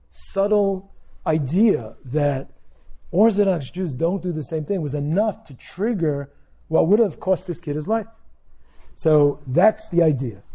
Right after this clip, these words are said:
That's what ultimately most of the poskim say, which is because it'll be so overt, if we don't treat them and we let them die, it's gonna be a sakana for Klal Yisrael,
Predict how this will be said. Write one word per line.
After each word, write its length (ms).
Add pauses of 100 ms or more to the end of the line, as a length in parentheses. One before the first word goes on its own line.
(460)
That's 400 (280)
what 280
ultimately 520
most 300
of 100
the 40
poskim 340
say, 320
which 200
is 680 (920)
because 500
it'll 120
be 120
so 300
overt, 500
if 160
we 240
don't 440
treat 320
them 180
and 120
we 120
let 220
them 180
die, 540 (460)
it's 180
gonna 200
be 180
a 40
sakana 480
for 100
Klal 280
Yisrael, 320